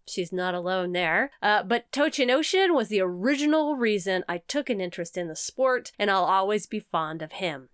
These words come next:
I also really like Aoyama, Kaisei, Tokushoryu, and Chiyomaru for their respectful personalities on the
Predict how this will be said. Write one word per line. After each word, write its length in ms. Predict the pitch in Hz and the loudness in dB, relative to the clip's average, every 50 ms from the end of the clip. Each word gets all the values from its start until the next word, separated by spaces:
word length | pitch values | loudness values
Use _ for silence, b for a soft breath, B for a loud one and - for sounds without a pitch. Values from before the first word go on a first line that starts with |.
| _ | _
I 80 | - 190 | 0 2
also 260 | 196 214 233 - 240 | 2 2 2 0 -2
really 220 | 196 208 214 208 196 | 0 2 2 2 2
like 380 | 175 180 180 180 170 - - _ - 165 | 2 2 0 0 0 -4 -8 _ -4 -2
Aoyama, 680 | 175 165 165 180 196 220 247 262 254 285 285 285 b b b b _ | -2 -2 -2 0 2 4 4 4 4 2 2 0 b b b b _
Kaisei, 680 | - - 262 269 294 262 - - 294 269 269 277 269 b b b _ _ - | -6 0 0 2 2 0 0 0 2 4 4 2 0 b b b _ _ -6
Tokushoryu, 1000 | - 302 - - 240 - - 277 269 262 254 262 269 269 269 262 262 269 277 269 B B B B | -6 -6 -4 -4 -4 -2 2 4 4 4 4 2 2 2 4 4 4 4 2 0 B B B B
and 120 | 180 185 | -4 -2
Chiyomaru 920 | 175 - 254 233 196 180 175 185 196 226 233 247 247 247 254 254 254 262 - | -2 0 0 2 2 2 0 0 0 2 4 4 4 4 4 2 2 0 -2
for 140 | - 208 196 | -2 0 2
their 160 | 196 185 180 | 2 2 2
respectful 840 | 196 180 - - - - - - 254 254 247 - - - 220 202 180 | 0 -2 -4 -4 -4 -6 -4 -2 -2 -2 -2 -4 -10 -4 -4 -4 -4
personalities 880 | - - 214 202 - - 202 185 185 185 185 185 185 185 180 175 - | -4 -6 -6 -4 -4 -4 -4 0 0 0 2 2 0 0 -2 -4 -4
on 100 | 175 165 | -6 -6
the 120 | 160 156 | -6 -10